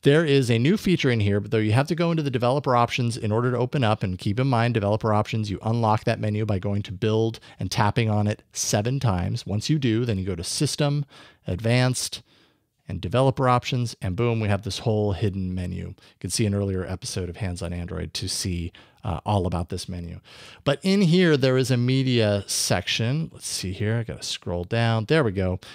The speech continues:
media section. Now that's this feature right here, media resumption. When I toggle that,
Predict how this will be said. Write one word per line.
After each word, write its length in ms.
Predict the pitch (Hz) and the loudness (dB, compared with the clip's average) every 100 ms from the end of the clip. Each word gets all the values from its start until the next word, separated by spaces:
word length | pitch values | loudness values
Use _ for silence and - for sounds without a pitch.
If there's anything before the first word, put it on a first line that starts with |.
| - - | -8 0
media 300 | 151 131 101 | 4 4 2
section. 420 | 104 90 - 90 | 0 -2 -4 -4
Now 140 | 92 | -4
that's 240 | 92 - 104 | -6 -8 -6
this 340 | 107 180 - | 0 0 0
feature 320 | - 131 131 | -2 -2 0
right 220 | 104 104 | 0 0
here, 180 | - 90 | -2 -4
media 540 | 92 135 151 156 156 - | 0 0 2 2 0 -2
resumption. 680 | 120 98 104 101 - 80 - - - - - _ | -2 0 0 0 -4 -6 -14 -20 -20 -20 -20 _
When 140 | 117 135 | 0 2
I 100 | 156 | 2
toggle 420 | 135 135 156 202 | 4 4 4 4
that, 360 | 120 127 190 | 4 4 0